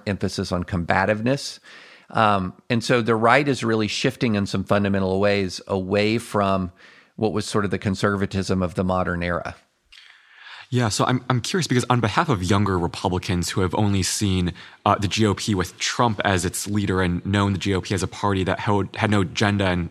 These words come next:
Speaker 2: will not participate in presidential debates, I'm wondering what
Speaker 1: <laughs>
Speaker 2: you might tell them about how, I guess, this G O P fits with your description of conservatism.
Speaker 1: Yeah. You know, one of the things I think it's important, uh,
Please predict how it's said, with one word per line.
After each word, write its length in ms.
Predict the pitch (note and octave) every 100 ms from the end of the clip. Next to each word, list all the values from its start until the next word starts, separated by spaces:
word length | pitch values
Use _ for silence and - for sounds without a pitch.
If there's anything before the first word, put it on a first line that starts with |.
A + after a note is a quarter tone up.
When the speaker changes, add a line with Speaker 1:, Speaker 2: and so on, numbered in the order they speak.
| -
Speaker 2:
will 160 | G2
not 160 | F#2 F#2
participate 380 | - - - F#2+
in 80 |
presidential 420 | F2 G2 F2+ E2+ F2+
debates, 420 | D#2+ G#2+ F#2+ - - - - -
I'm 160 | B2
wondering 380 | C3+ F#3 F3+ F3
what 140 | A3+
Speaker 1:
<laughs> 120 | G#3 B2
Speaker 2:
you 200 | A#2+ - -
might 260 | B2 A2+ -
tell 340 | - - D3+
them 240 | A#2 G#2+ G#2
about 240 | G#2+ G#2
how, 340 | - A#2+ A#2+ - - _
I 60 | -
guess, 180 | G#2+ -
this 260 | G2 A2+
G 200 | - A2+
O 80 | G#2
P 280 | F#2 - G#2+
fits 320 | F#2 - G#2
with 200 | G#2 -
your 200 | G2 G2
description 640 | F2+ F2+ - G#2 - G2+
of 240 | F2+ D#2+ - - - -
conservatism. 800 | - F#2+ - F2 F2 D#2 E2+ F2 E2+ - - - _ _ _
Speaker 1:
Yeah. 400 | B2+ B2+ A2+ F2 - - - -
You 120 | - F#3+
know, 80 |
one 180 | F3 D#3+
of 60 | F#3
the 100 | F3
things 240 | C#3 B2
I 80 | G#2+
think 240 | F#2+ A2
it's 140 | G#2 G2
important, 560 | G2 - A2 G2+ G2
uh, 80 | G#2